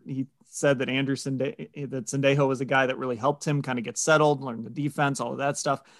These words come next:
How important is that to this organization? How important is that to what they want to do moving forward? How much do they need that moving forward into next year? Because I can find a guy that can do the things Andrew Sendejo can do, or that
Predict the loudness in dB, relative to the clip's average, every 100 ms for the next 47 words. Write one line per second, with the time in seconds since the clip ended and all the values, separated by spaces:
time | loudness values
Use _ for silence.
0 | _ 2 4 4 6 4 4 0 2 2
1 | 2 -2 -2 -2 -2 -4 0 0 0 -2
2 | -4 -4 -4 -2 -2 -2 -4 -2 0 -2
3 | _ _ -10 -2 0 2 0 -2 -4 -8
4 | -6 -2 0 0 0 0 -2 0 0 0
5 | -2 -6 -2 0 2 2 2 2 2 2
6 | 4 2 6 6 6 2 _ -2 0 0
7 | 0 0 0 0 -4 -4 -6 -4 0 0
8 | -2 _ _ _ _ -2 2 6 6 4
9 | 2 6 6 6 6 6 6 2 -2 0
10 | 0 0 0 0 0 0 0 -2 -4 -2
11 | 0 0 -2 -6 -8 -6 -6 -8 -10 -8
12 | -4 -4